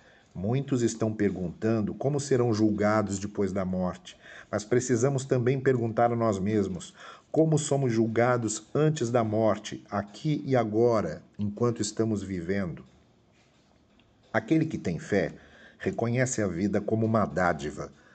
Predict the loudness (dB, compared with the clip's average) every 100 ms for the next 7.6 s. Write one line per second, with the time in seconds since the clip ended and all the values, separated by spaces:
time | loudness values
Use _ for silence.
0 | _ _ -6 -4 -2 0 0 0 -2 -4
1 | -6 -10 -20 -20 _ _ _ _ -10 -6
2 | 0 2 2 4 4 4 0 0 -2 -4
3 | -4 -4 -6 -2 -2 -2 -2 -2 -2 -2
4 | 0 0 -4 -6 -4 -2 -2 0 2 2
5 | -2 -4 -6 -6 -6 -4 -4 -2 -2 -4
6 | -12 _ -20 -20 -12 -2 0 2 2 2
7 | 0 -2 0 2 2